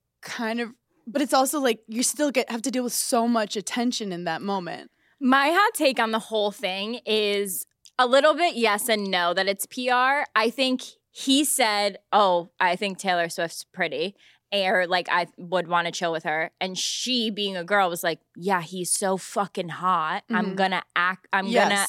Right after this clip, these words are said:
Speaker 2: act on that."
Speaker 1: Yes.
Speaker 2: Like, "Okay, yeah, I'll come to that game." They've never hung out before. I
Speaker 1: No.
Speaker 2: don't think they're gonna be the newest couple
Speaker 1: No.
Speaker 2: at all.
Speaker 1: He had a reality T V dating show where he was the bachelor on E!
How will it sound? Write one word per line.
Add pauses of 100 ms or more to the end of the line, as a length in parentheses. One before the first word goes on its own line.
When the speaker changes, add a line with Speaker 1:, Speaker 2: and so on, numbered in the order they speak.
(100)
Speaker 2:
act
on
that."
Speaker 1:
Yes.
Speaker 2:
Like,
"Okay,
yeah,
I'll
come
to
that
game." (260)
They've
never
hung
out
before.
I
Speaker 1:
No.
Speaker 2:
don't
think
they're
gonna
be
the
newest
couple
Speaker 1:
No.
Speaker 2:
at
all.
Speaker 1:
He
had
a
reality
T
V
dating
show (800)
where
he
was
the
bachelor (400)
on
E!